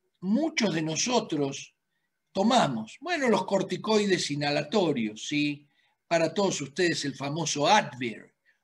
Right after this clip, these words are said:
una de las medicaciones más vendidas de los Estados Unidos, con cinco billones de dólares en venta, eh, del Advair por año.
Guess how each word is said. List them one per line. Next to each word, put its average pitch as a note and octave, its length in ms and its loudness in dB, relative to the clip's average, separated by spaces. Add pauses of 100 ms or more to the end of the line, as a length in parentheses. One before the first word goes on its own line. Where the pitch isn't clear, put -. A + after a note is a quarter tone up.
una D4+ 300 0
de F#3 100 4
las D#3 200 0
medicaciones D#3 1040 -2 (340)
más A#3+ 280 2
vendidas G3+ 460 4
de D#3+ 80 2
los C3+ 200 -4
Estados E3 380 -4
Unidos, F3 640 -2 (400)
con D3+ 240 -4
cinco G3+ 680 2
billones E3 800 -2
de C3+ 120 -4
dólares D#3+ 540 -2
en C3+ 160 -6
venta, C#3 640 -6 (1080)
eh, B2+ 680 0
del C3+ 240 -4
Advair C3+ 540 -2 (240)
por E3 200 -6
año. A#2+ 500 -4